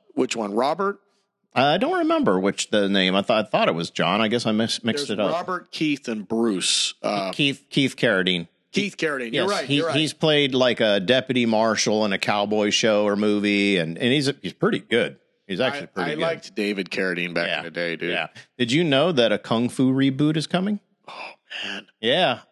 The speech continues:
Speaker 1: I
Speaker 2: Yeah.
Speaker 1: can't
Speaker 2: I,
Speaker 1: wait,
Speaker 2: I, I
Speaker 1: dude.
Speaker 2: rem-, I, I, I'll have to look it up later, but, uh, it's supposed to be a pretty, uh, famous actor, too, who's going to fill in the role of, uh, what was, what was his Da-, David Carradine's name on Kung Fu?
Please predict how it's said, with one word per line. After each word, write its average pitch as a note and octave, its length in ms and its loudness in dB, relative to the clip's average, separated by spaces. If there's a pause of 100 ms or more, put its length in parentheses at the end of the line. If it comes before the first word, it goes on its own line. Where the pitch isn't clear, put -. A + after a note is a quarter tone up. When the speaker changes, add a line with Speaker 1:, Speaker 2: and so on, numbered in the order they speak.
(140)
Speaker 1:
I A2+ 60 -2
Speaker 2:
Yeah. C#3 200 2
Speaker 1:
can't - 120 -8
Speaker 2:
I, E3 80 -2
Speaker 1:
wait, F#2 160 -4
Speaker 2:
I, E3 140 -2
I D3+ 100 4
Speaker 1:
dude. E3+ 140 0
Speaker 2:
rem-, - 260 -8
I, D3+ 220 0
I, D3 280 2
I'll C#3+ 120 4
have F#3+ 140 0
to E3+ 60 2
look D#3+ 160 2
it C#3+ 80 4
up D3+ 160 2
later, A2 280 4
but, G#2 280 2
uh, G#2+ 40 4
it's G#2 180 2
supposed D3+ 220 0
to D#3 40 -4
be C#3+ 100 2
a G2+ 40 0
pretty, A#2 340 2
uh, F#2+ 140 4
famous A2 440 -2
actor, F#2+ 340 0
too, F#2+ 280 0
who's F2 180 -2
going F2+ 240 -2
to G2+ 120 -6
fill G2 260 0
in F2 140 0
the F2 80 0
role F2 380 2
of, D#2+ 220 -2
uh, E2 280 2 (240)
what C4+ 140 2
was, B3+ 200 0
what D4+ 160 2
was E4+ 180 2
his B2 120 -2
Da-, B2+ 180 0
David G#2 480 0
Carradine's F#2 440 0
name F#2+ 180 0
on E2 280 -4
Kung G2 280 -6
Fu? E2+ 300 -2